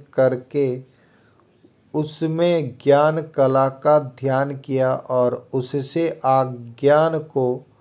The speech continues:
और उससे अज्ञान को भस्म कर दिया। इसके बाद निर्वाण सुख की अनुभूति से उस ज्ञान कला का भी परित्याग कर दिया और समस्त बंधनों से मुक्त होकर वे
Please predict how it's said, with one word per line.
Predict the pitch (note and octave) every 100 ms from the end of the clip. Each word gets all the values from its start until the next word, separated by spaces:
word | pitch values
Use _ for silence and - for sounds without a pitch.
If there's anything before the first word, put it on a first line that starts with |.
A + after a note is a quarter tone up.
| _ _ _ _ _ _ _ _ _ C#3+
और | C#3 C#3+
उससे | C#3+ C#3 D3+ C#3+ E3+
अज्ञान | E3 D3 B2 C#3 C#3+ D3+
को | D3+ C3+
भस्म | B2 C#3 C#3+ D3 C#3
कर | C3+ B2+
दिया। | B2 A#2+ A#2 A#2 -
इसके | D3+ D3+ - E3+ E3
बाद | C#3+ C#3 C3 C3 -
निर्वाण | C3 C3 B2+ B2+ C#3+ D#3
सुख | D3+ - C3+ - _
की | - C#3
अनुभूति | - C3 B2 A#2+ C3+ C3 - D#3 D3+
से | - C3+ A#2+ - _ _ _ _ _ _ _ _
उस | F3+ E3+ - - _
ज्ञान | C3+ C#3 D3 D3+
कला | D#3 - C3+ C3 C3+
का | C3+ - C3+ B2+
भी | A#2+ - D3+ D#3
परित्याग | D#3 B2+ B2 B2 - C3 C3 C3 -
कर | B2
दिया | A#2+ A#2+ B2
और | B2 - A#2+
समस्त | - C3+ C#3 D#3 D#3 C3
बंधनों | B2+ B2 A#2+ B2+ B2+ C3
से | B2+ A#2+
मुक्त | A#2 C3+ C#3 -
होकर | B2 B2 B2+ B2
वे | A#2 A#2+